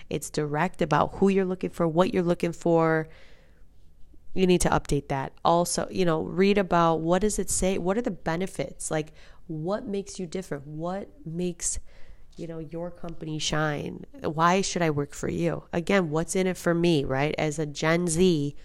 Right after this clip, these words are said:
what's in it for me? What's in it for me? Why should I come to you? 'Cause to them, they're, like, you know, worth a million dollars already, and they did just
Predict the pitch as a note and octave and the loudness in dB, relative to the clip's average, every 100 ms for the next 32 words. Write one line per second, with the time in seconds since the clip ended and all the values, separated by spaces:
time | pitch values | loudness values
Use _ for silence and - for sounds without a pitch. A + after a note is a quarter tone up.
0 | - - - F3 - E3 D#3+ - C#3+ C3 | -16 -16 -2 0 2 4 2 2 -2 -2
1 | - - - - - - - - - - | -8 -20 -20 -20 -20 -20 -20 -20 -18 -18
2 | - F3 F3+ G3+ G3+ G#3 G#3 F#3 D3 E3 | 0 2 4 2 0 -2 -2 0 2 2
3 | F3 F#3 D#3 D3+ C#3 - F#3+ - - - | 4 2 0 -2 -8 -6 -6 -2 -2 -2
4 | - - - - F3+ E3 G#3 G3+ F#3 - | -6 -14 -12 -2 0 6 6 6 2 -4
5 | E3 G3 A3 G3 E3 - - - B3 - | 2 4 6 6 4 0 -8 -8 -10 -16
6 | - C4+ F3+ D3 C#3 D3+ D#3+ - F3 F#3 | -12 -4 -2 -2 -4 -8 -12 -4 0 0
7 | E3+ F3+ F3+ E3 D#3 D#3+ A#3+ E3+ C#3 C#3+ | 2 2 4 4 6 6 6 4 2 2
8 | C3 C#3 D3 D#3 E3+ F#3 D#3+ D#3+ D#3 | 2 2 0 0 -2 -6 -8 -10 -8